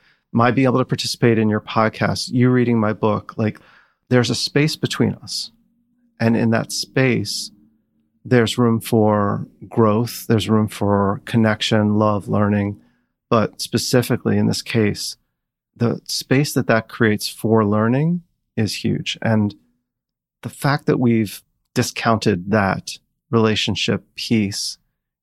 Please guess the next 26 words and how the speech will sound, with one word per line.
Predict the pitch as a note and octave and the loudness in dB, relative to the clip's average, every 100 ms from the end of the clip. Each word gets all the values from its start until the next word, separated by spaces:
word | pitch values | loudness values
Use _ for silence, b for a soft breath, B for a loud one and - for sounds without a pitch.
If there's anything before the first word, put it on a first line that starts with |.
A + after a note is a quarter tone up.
| _ | _
in | B2 | 2
the | A#2+ | 4
learning | G#2+ A2 A#2 | 4 2 0
process, | G#2+ A2 - - - | 0 -2 -2 -6 -8
especially | - - C#3+ D#3 A2+ | -10 0 0 2 0
in | G2+ | 0
education, | G2 - - G2+ - F2+ E2+ | 0 -2 -2 -2 -4 -6 -6
but | - - | -8 -2
even | C3+ D3 B2 | 0 2 2
in | G#2+ | 2
the | G2+ | 0
learning | G2+ G2+ | 0 -2
process, | F#2 G#2 F#2+ - - - _ _ _ _ _ - | -4 -6 -6 -12 -16 -20 _ _ _ _ _ -2
and | A#2 | -2
said, | G2+ A#2 G#2+ G2 - _ _ _ | 2 2 2 0 -6 _ _ _
"This | C3+ | 0
is | D#3 - | 0 2
something | C#3 C3+ A#2+ | 0 4 4
you | A#2+ | 4
need | A#2 A2+ | 2 0
to | |
go | G#2+ A2 | 0 2
do. | G#2+ G2 | 2 -2
Here's | - C3+ C3 | 2 4 4
a | B2 | 0
book. | F2+ B2 B2+ - | 0 0 0 -4